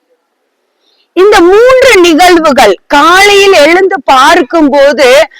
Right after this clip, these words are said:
அந்த இறந்த சடலத்தை கொண்டு போகிறார்கள் தெருவில். இதை பார்த்த ஐடா அவர்களால, ஆம்,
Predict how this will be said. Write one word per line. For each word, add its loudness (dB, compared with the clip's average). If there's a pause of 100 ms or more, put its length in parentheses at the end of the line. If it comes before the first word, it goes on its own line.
(140)
அந்த 0
இறந்த 0 (120)
சடலத்தை 0
கொண்டு -2
போகிறார்கள் 0
தெருவில். -2 (800)
இதை 0
பார்த்த -2 (200)
ஐடா 0
அவர்களால, 0 (640)
ஆம், -2